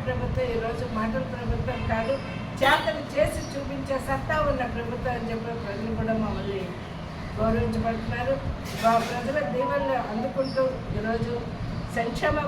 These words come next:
ప్రభుత్వాన్ని కొనసాగిస్తూ అటు చంద్రబాబు నాయుడు గారు ముఖ్యమంత్రిగా కానీ, పవన్ కళ్యాణ్ ప-, ఉప ముఖ్యమంత్రిగా కానీ, మంత్రులు కానీ అందరూ కూడా సహకరించాయి.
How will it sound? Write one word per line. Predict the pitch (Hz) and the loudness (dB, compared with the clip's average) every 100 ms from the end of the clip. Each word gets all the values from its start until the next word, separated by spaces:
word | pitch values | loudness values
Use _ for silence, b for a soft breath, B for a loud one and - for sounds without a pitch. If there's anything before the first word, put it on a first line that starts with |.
| - | 0
ప్రభుత్వాన్ని | 254 254 247 247 247 - | -2 -2 0 0 0 0
కొనసాగిస్తూ | 226 214 262 233 240 233 - 180 - - - - | 0 2 0 0 -2 -2 2 2 0 -4 -6 -4
అటు | 180 196 | -2 0
చంద్రబాబు | 208 202 226 247 240 240 | 0 0 0 0 0 0
నాయుడు | 226 220 | -2 0
గారు | 214 208 | 0 0
ముఖ్యమంత్రిగా | - - 226 226 220 220 214 214 | -2 0 0 0 0 -2 -2 0
కానీ, | 214 220 - | 0 0 0
పవన్ | - - - | -2 -2 0
కళ్యాణ్ | 226 220 220 208 - | 0 2 2 2 0
ప-, | 202 185 - - - | 0 -2 -4 -4 -2
ఉప | - 254 269 | 2 2 4
ముఖ్యమంత్రిగా | 277 262 247 233 226 220 214 208 | 2 0 -2 -2 -4 -2 0 0
కానీ, | 214 226 247 208 | -2 -2 -2 -2
మంత్రులు | 220 226 262 233 | -2 -2 -2 0
కానీ | 226 226 240 | 0 0 -2
అందరూ | 202 240 269 233 | -2 0 -2 -2
కూడా | 240 220 | -2 -2
సహకరించాయి. | 202 196 226 226 226 226 | -2 -2 0 2 2 2